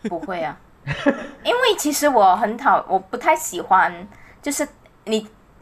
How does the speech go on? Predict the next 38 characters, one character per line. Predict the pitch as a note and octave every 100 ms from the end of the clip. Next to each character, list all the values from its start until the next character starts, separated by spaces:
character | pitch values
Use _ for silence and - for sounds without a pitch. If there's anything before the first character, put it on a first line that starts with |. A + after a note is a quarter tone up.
| - -
讲 | A#3 G3+
粗 | G3+ C#4+ C#4
话， | D#4+ E4 C#4+ - - _ _ _ _ _ -
呃， | G3+ F3+
我 | E3
是 | D#3+ C#4
觉 | G#3+
得， | F3+ F3+ F3 F3 E3+ -
呃， | E3+ D#3+ D3 -
男 | D#3+ F3
生 | G#3+ G3+
多 | G3
多 | F3+
少 | D#3+ E3+
少 | D#3+ A#2+
都 | D#3
会 | D#3+ F3
讲， | F3 C3+ -
但 | A#3
是 | C4+
如 | C4
果 | G#3 -
带-， | A3+ G#3+ G#3 - -
带 | C#4+
有 | G#3+
情 | G3+ G3
绪 | G3+ C4
的 | G#3
讲 | D#3+ D3
粗 | - F#3
话 | A3+ A3
的 | A3
话， |
我 | G#3+ F3+
会 | G#3+ G3+ G#3+ G#3+ - _ _ _ - _ - -
不 | -
喜 | C#4 -
欢。 | - C#3+